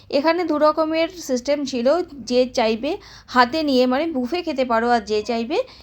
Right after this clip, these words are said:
টেবিলে বসে খেতে পারো। আমি কিন্তু আবার বুফে খেতে পারি না, আমার খুব প্রবলেম হয়।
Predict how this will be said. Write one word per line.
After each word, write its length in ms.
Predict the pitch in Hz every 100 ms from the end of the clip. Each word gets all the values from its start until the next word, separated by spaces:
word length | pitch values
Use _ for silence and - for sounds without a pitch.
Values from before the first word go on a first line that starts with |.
| - _
টেবিলে 260 | 302 311 302
বসে 260 | 277 269 254
খেতে 280 | 226 208 - - -
পারো। 260 | 190 165 -
আমি 260 | 220 269 339
কিন্তু 220 | 330 320
আবার 140 | 294 254
বুফে 280 | 240 269
খেতে 200 | 240 233
পারি 220 | 233 214 214
না, 80 |
আমার 160 | 196 208
খুব 200 | - -
প্রবলেম 440 | 254 185 165 165
হয়। 220 | 170 156